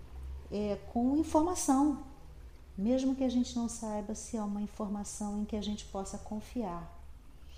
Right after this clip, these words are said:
O fato é que a gente precisa estabelecer mais relações sociais,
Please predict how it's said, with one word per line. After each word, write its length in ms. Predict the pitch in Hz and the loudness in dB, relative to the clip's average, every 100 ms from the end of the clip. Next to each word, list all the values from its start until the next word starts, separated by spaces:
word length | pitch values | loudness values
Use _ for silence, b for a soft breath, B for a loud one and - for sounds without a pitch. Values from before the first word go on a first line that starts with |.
| B B | B B
O 80 | 247 | -2
fato 500 | - - 226 208 - | 0 0 0 -2 -4
é 40 | |
que 100 | 208 | -2
a 40 | 214 | 0
gente 240 | 208 214 | 0 -2
precisa 800 | - 208 - - 190 175 165 165 165 - - - - - - - - - - | -4 -6 -4 -4 -2 -4 -6 -6 -8 -14 -14 -14 -16 -14 -12 -10 -8 -6 -6
estabelecer 720 | - - 175 180 185 - 285 | -4 -2 0 0 0 2 2
mais 360 | 277 262 285 320 | 4 4 2 0
relações 580 | 254 240 220 - 196 185 | 0 0 -2 -4 -6 -6
sociais, 840 | 196 - 190 170 165 170 - | -8 -6 -4 -4 -4 -6 -8